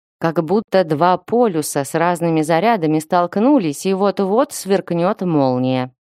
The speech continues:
Отличная тачка и чокнутая бабуля. Отличные штаны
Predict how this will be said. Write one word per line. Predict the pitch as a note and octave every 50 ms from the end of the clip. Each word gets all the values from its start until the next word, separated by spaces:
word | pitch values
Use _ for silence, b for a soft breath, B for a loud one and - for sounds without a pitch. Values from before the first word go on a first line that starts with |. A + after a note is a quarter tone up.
| _ _ _ _ _ _ _
Отличная | - D3+ - - G3+ B3+ C4 - D#4+ D#4+ E4
тачка | D#4+ - G3+ G3 A#3 - - - D#3+ B2+ - _ _ _
и | - A#3+ G3+ -
чокнутая | - - A3+ G#3 G3+ - G3+ G#3 - - E3+ D#3 D3 C#3+
бабуля. | E3 D3+ C#3 C3+ C3 C3+ C3+ B2 B2+ B2 A#2+ _ _ _ _ _ _ -
Отличные | E3+ F3 - - F#3 F#3+ F3 - - F#3+ F3 F3 E3
штаны | - - - F3 E3+ F3+ G#3 A#3 A3 D3+ -